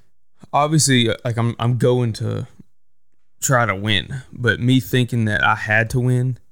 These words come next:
and there's no other option is, like, I think that is what, I think the pressure is what was making me sick. But now,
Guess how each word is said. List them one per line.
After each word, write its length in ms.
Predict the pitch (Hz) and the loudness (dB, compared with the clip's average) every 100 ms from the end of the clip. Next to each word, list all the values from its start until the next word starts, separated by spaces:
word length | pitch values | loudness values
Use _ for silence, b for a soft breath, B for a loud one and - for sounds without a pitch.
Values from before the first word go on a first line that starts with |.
| - | -8
and 120 | 113 | -4
there's 140 | 110 113 | -2 0
no 180 | 117 | 0
other 220 | 113 110 107 | 0 0 2
option 480 | 107 - 139 127 - | 0 0 -4 -4 -4
is, 260 | 110 101 | -6 -4
like, 400 | 107 101 - - - | -6 -8 -10 -14 -8
I 80 | 110 | -6
think 240 | 107 117 | -4 -4
that 220 | 104 107 98 | 2 2 2
is 160 | 107 | 0
what, 400 | 104 107 101 - - - - - - - - - - - - - - | 0 0 0 -4 -20 -20 -20 -20 -20 -20 -20 -20 -20 -20 -20 -20 -4
I 60 | |
think 160 | 123 131 | 2 2
the 60 | 113 | 0
pressure 440 | - 127 117 113 | 2 2 4 2
is 100 | 104 | 2
what 120 | 107 | 0
was 100 | 104 | 0
making 260 | 107 107 101 | -2 -2 -6
me 80 | - | -2
sick. 360 | - 104 - | 0 0 -4
But 140 | 113 110 | -4 -2
now, 320 | 127 127 | -2 -2